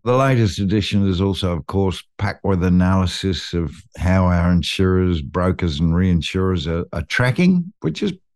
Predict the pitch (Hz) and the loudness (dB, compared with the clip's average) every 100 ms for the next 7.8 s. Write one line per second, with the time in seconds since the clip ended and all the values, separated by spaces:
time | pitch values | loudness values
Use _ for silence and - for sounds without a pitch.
0 | - 202 175 160 143 127 160 147 139 131 | -2 2 2 2 0 0 2 2 2 2
1 | 139 147 135 95 92 107 101 101 78 107 | 4 4 4 2 2 0 0 0 0 2
2 | 113 95 101 101 95 101 101 101 98 - | 2 2 2 0 0 0 0 -2 -4 -4
3 | 98 98 90 - 101 95 95 90 - 101 | -2 0 -2 -6 -4 -2 -2 -2 -4 -4
4 | 98 - 110 107 104 87 80 80 80 - | -4 -4 -4 0 0 0 0 -2 -4 -2
5 | 90 85 82 - 101 101 - 110 120 113 | 0 0 -2 -2 -2 -2 -2 0 2 4
6 | 113 104 104 107 92 92 107 104 95 98 | 4 4 2 2 2 0 0 2 2 0
7 | 92 - 117 131 175 - 87 78 | -4 -4 0 0 -2 -6 -6 -6